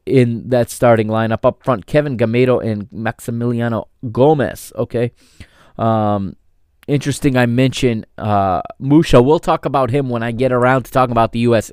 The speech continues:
men's national team, possibly tomorrow if there's time. If not, it'll be next week in a North American, uh, episode. But, um, he's kind of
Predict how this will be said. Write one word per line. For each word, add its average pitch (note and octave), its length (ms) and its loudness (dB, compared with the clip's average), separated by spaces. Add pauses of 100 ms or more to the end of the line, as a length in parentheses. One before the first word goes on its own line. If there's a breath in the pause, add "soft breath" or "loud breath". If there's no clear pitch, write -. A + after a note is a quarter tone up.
(120)
men's A#2+ 320 -2
national C#3 400 -2
team, B2+ 280 -6 (340 soft breath)
possibly E3 500 6
tomorrow C3 520 2 (260 loud breath)
if B2 160 -2
there's A#2+ 220 0
time. A#2+ 260 4
If A2+ 120 -4
not, A#2+ 220 4
it'll G#2+ 140 0
be A2+ 140 -2
next A2 340 -4
week G2+ 260 -2
in G2+ 140 -6
a G2+ 60 -4
North G2+ 240 -6
American, F#2+ 480 -8 (120)
uh, - 80 -20 (140)
episode. A2+ 520 -6 (440 soft breath)
But, A2+ 260 4
um, G#2 480 0 (220)
he's A2+ 560 -4
kind G#3 320 4
of E3+ 180 0